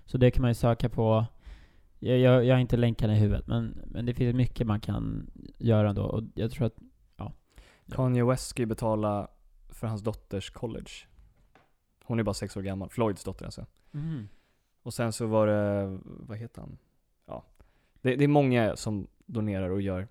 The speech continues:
Speaker 2: det de kan, så att säga.
Speaker 1: Mm.
Speaker 2: Det är bra. Eh, en som, eh, gör vad han kan och gör väldigt mycket, tar väldigt konstiga beslut.
Speaker 1: Mm.
Speaker 2: Det är ju herr Trump, herr Donald.
Speaker 1: I den här
Speaker 2: Det
Speaker 1: demonstrationen som Sverige hade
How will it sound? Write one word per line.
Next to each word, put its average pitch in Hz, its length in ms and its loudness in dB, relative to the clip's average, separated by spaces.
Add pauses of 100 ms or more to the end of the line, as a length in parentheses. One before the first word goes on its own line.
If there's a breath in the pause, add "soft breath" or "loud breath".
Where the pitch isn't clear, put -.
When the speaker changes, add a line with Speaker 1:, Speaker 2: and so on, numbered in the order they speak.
(180)
Speaker 2:
det 107 80 -6
de 98 100 -2
kan, 113 260 -10
så - 120 -16
att - 60 -16
säga. - 120 -16 (300)
Speaker 1:
Mm. 143 180 -6 (300)
Speaker 2:
Det 113 100 -8
är 101 40 -8
bra. - 200 -12 (260)
Eh, 117 320 0
en 156 280 0
som, 143 460 2
eh, 131 240 2 (260)
gör 135 320 6
vad 123 140 4
han 170 220 0
kan 107 360 -2 (640)
och - 320 -8 (480)
gör 117 220 -2
väldigt 110 300 -4
mycket, 101 480 -2 (640)
tar 131 120 -6
väldigt 107 200 -4
konstiga 139 360 -6
beslut. - 400 -8 (200)
Speaker 1:
Mm. 139 160 2 (260)
Speaker 2:
Det 139 60 0
är 135 40 4
ju 117 340 4 (640)
herr 117 180 -2
Trump, - 460 -8 (540)
herr 120 120 -8
Donald. 123 440 -4 (360)
Speaker 1:
I 147 120 8
den 139 100 8
här 127 80 6
Speaker 2:
Det 120 120 4
Speaker 1:
demonstrationen 117 800 6
som 110 400 0
Sverige 120 360 6
hade - 240 2